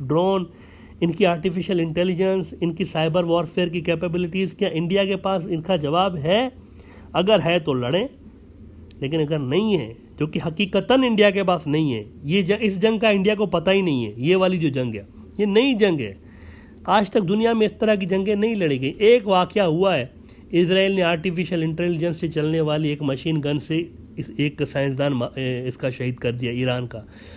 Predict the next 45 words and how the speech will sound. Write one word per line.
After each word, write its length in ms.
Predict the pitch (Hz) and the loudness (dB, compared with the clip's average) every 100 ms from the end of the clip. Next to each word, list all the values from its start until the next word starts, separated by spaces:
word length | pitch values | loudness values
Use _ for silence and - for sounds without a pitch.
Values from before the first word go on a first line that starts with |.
| - | -2
और 100 | 185 165 | 0 2
दुनिया 360 | 226 254 254 | 2 4 4
भर 180 | 185 202 | 4 2
में 140 | 226 220 | 4 2
उसका 320 | 202 208 196 | 2 2 2
एक 240 | 175 175 175 170 143 | 0 0 2 2 2
वाह 180 | 131 165 | 0 2
वाह 180 | 170 165 | 2 2
हो 120 | 143 | 0
गई 120 | 147 | -2
कि 140 | 147 151 | -2 -4
क्या 200 | - 147 | -2 -2
बात 280 | 131 123 127 | -2 -4 -4
है। 60 | 165 | -2
इधर 240 | 190 240 | 2 2
तो 120 | 226 220 | 2 0
पता 260 | 202 202 | 0 0
नहीं 160 | 226 226 | -2 -2
क्या 200 | 202 208 | 0 0
क्या 200 | 196 220 | 0 0
रख 160 | 196 - | 0 0
के 120 | 175 | -2
बैठे 240 | 147 135 131 | -2 -4 -4
हुए 140 | 131 | -4
हैं 60 | 123 | -4
चाइनीज़। 400 | 123 123 120 - - - - - - | -6 -6 -8 -10 -20 -20 -20 -20 -14
अब 160 | 135 135 | -8 -4
देखें 280 | 160 208 | -2 0
तो 80 | 196 | -2
सही, 280 | - 180 135 - - - - - - - - - - | -2 -4 -6 -12 -20 -20 -20 -20 -20 -20 -20 -16 2
तो 60 | |
अगर 240 | 208 233 240 | 4 6 4
इंडिया 220 | 226 240 | 4 4
के 120 | 233 | 2
पास 400 | 226 214 208 214 247 | 2 4 4 2 0
इसका 580 | 240 - 160 - 208 196 | -2 -2 -6 2 2 2
तोड़ 360 | - 185 202 | 2 4 4
नहीं 380 | 185 151 180 240 | 2 2 2 2
है 280 | 240 165 180 | 2 2 0
तो 140 | 180 180 | -2 -4
फिर 220 | - 202 | -2 -4
speak 380 | - - 247 214 | -4 -2 -2 0
with 220 | 233 170 | -2 0
them 240 | 160 175 165 | 0 0 0
भाई, 460 | 127 135 147 165 | -4 -4 -4 -6